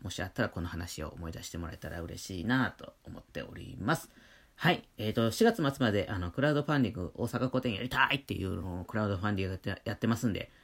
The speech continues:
応援よろしくお願いします。あの、ぜひクリックだけでもまず見てもらってですね、こんなことやってんだっていう感じで見てもらって応援してほしいなと思ってるんで、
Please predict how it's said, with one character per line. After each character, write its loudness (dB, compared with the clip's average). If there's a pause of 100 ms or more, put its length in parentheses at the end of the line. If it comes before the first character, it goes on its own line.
(180)
応 -2
援 -2
よ -2
ろ -2
し -6
く 2
お 6
願 6
い 2
し -2
ま 6
す。 -8
あ -6
の、 -4 (140)
ぜ 6
ひ -4 (100)
ク 8
リ 8
ッ -6
ク 4
だ 6
け 0
で 0
も 0
ま 2
ず -6
見 2
て 0
も 4
ら 4
っ -4
て -10
で -8
す -14
ね、 -10
こ -6
ん 2
な 2
こ -2
と -4
や -2
っ -16
て -4
ん -4
だ -8
っ -20
て -10
い -6
う -8
感 -6
じ -10
で -10 (360)
見 -2
て 0
も 2
ら 0
っ -6
て 2
応 -2
援 -2
し -12
て -6
ほ -4
し -2
い 0
な 0
と -4
思 -2
っ -6
て -6
る -4
ん -4
で、 -10